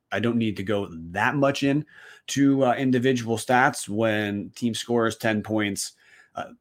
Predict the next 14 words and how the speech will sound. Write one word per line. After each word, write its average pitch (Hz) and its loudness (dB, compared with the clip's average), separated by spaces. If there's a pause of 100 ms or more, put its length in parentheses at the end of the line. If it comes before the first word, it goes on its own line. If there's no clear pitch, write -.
look, 110 -6
the, 120 2
the 131 0
real 143 6
story 123 4
here 107 0
for 107 -6
Northern 104 -2
Colorado 101 2
last 95 -6
season, 95 -8
their 92 -4
offense 92 -6
was 92 -8